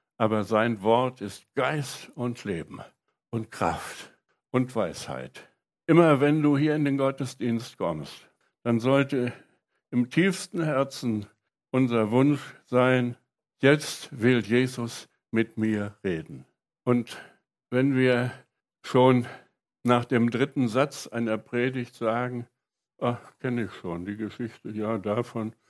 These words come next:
und so, und das weiß ich auch alles und so“, dann, äh, haben wir weitgehend taube Ohren.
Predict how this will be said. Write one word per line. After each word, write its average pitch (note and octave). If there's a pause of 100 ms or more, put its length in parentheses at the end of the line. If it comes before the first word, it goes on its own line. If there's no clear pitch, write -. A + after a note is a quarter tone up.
(240)
und G#2
so, A2
und G#2
das A2
weiß G#2+
ich G#2+
auch A2
alles G#2
und G2
so“, E2+ (520)
dann, A2 (540)
äh, A2+ (800)
haben A#2
wir A2+
weitgehend G#2
taube F#2
Ohren. D2+